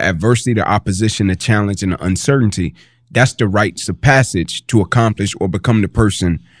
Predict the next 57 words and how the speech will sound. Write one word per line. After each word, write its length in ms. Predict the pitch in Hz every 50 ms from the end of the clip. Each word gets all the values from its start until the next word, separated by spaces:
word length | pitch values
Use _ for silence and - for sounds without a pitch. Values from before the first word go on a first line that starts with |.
| _ _ _ _ _
that 160 | 113 107 98 -
you're 60 | 113
striving 420 | - - - 107 101 95 92 92 87
to 120 | - 104
become. 480 | 87 92 - - 147 131 95 87 85 - _ _ _ _ _ _ _ _ _ -
And 120 | 98 101
so 140 | - 117 104
that's 240 | 101 113 135 - -
why 180 | 143 110 107 104
I 20 |
love 360 | 101 101 107 117 117 113 101
the 80 | 90 87
quote 320 | - - - - - -
by 120 | 92 95 98
Doctor 340 | 90 98 92 98 - -
King 300 | 95 - - 120 113 104
that 140 | 101 90 87
says, 420 | - - 104 98 92 87 82 - - _ _ _ _ -
"You 120 | 98 104
judge 360 | 104 98 127 127 123 117 -
the 60 | - -
true 180 | - 117 104
character 400 | - - 123 110 104 95 - 101
and 80 | 95 -
caliber 320 | 123 113 104 101 98 92
of 100 | 90 82
a 40 | 85
person, 580 | - - 156 156 123 - - 98 87 85 85 - - _ _ _ _ -
not 240 | 113 120 127 117
by 80 | - 113
where 160 | 110 110 107
they 80 | 107 101
stand 320 | - - 120 110 104 98
in 80 | 98 87
times 300 | - 110 101 95 92 85
of 100 | 92 -
comfort 300 | - - 104 - 98 101
and 100 | 101 92
convenience. 580 | 101 95 98 98 120 131 113 92 78 - - - _ _ _ _ _
You 100 | - 95
judge 320 | 98 101 120 123 120 110 -
the 60 | -
true 160 | - - 104
character 340 | - - 113 110 98 - 101
and 80 | 98 -
caliber 300 | 120 113 107 104 95 95
of 80 | 87
a 40 | 85
person 520 | - - 160 151 120 - 101 95 90 82 - - - - - -
by 80 | 90
where 160 | 95 101 113
they 80 | 110 107
stand 340 | 95 - - 120 113 104 104
in 80 | 101
times 280 | 95 117 107 101 98 90
of 80 | 87 -
challenge 560 | - 127 120 113 107 98 90 76 - -